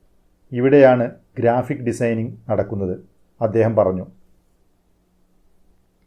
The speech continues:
സ്കൂളിനടുത്തുള്ള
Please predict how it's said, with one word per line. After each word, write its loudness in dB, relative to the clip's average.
സ്കൂളിനടുത്തുള്ള 0